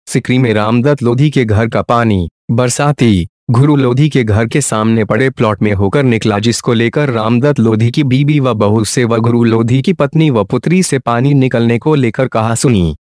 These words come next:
तू तू मैं मैं होने लगी, कहा सुनी मारपीट में परिवर्तित हो गई, जिसमें दोनों पक्षों को आई चोटें। तभी घुरु लोधी ने डायल नंबर एक सौ बारह पीआरबी को फोन कर मदद की लगाई गुहार।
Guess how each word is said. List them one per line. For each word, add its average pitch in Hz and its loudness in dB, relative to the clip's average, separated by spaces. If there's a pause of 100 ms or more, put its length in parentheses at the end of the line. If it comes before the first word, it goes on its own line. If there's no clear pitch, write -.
(140)
तू 131 2
तू 123 -2
मैं 113 2
मैं 107 0
होने 113 -2
लगी, 113 -2 (420)
कहा 156 2
सुनी 135 0
मारपीट 107 -2
में 127 0
परिवर्तित 123 0
हो 110 2
गई, 113 0
जिसमें 120 0
दोनों 147 2
पक्षों 147 -2
को 123 -2
आई 135 -2
चोटें। 151 0
तभी 147 0
घुरु 117 0
लोधी 117 2
ने 127 2
डायल 120 0
नंबर 117 2
एक 120 0
सौ 131 -2
बारह 127 0
पीआरबी 151 0
को 165 -2
फोन 147 0
कर 143 0
मदद 113 0
की 127 0
लगाई 104 0
गुहार। 107 -2